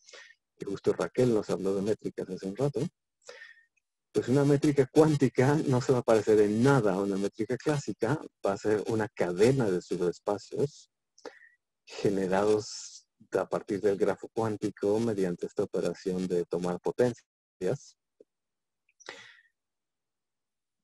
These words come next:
Esto está rarísimo. Lo importante es que podemos usar esto para definir distancia entre proyecciones,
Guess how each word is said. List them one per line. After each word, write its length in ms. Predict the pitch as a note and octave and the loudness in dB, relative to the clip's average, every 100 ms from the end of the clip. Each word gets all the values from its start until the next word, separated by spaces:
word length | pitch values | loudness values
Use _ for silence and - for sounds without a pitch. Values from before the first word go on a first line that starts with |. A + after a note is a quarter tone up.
| _ | _
Esto 320 | F#2+ - G2 | -6 -4 -8
está 240 | - F#2 | -6 -6
rarísimo. 800 | E2+ E2+ B2+ D3 A2 F#2 G#2 F3 _ _ _ _ _ _ _ _ _ _ _ _ _ _ _ _ _ _ _ _ | -4 -2 -2 -2 -4 -2 -2 -4 _ _ _ _ _ _ _ _ _ _ _ _ _ _ _ _ _ _ _ _
Lo 120 | A2 | -2
importante 600 | F#2+ E2+ - B2 B2+ - | -2 -4 0 0 2 2
es 80 | G2 | 0
que 120 | - | 0
podemos 420 | G2+ F2+ F2 G2 - | -2 0 0 -2 -4
usar 260 | F#2+ F#2 | -2 0
esto 280 | F#2+ - A2 | 0 0 -4
para 200 | - F#2 | 0 0
definir 400 | E2+ F#2+ F#2 F#2+ | 0 0 -2 0
distancia 680 | F#2 G2+ - G#2+ A2+ A2+ G2+ | -2 -4 -2 0 0 0 -2
entre 240 | E2+ - - | -2 -4 -4
proyecciones, 1080 | D#2 - - - B2 F#2+ F#2+ D3 - - | -2 -4 -8 -4 0 0 -2 -8 -14 -20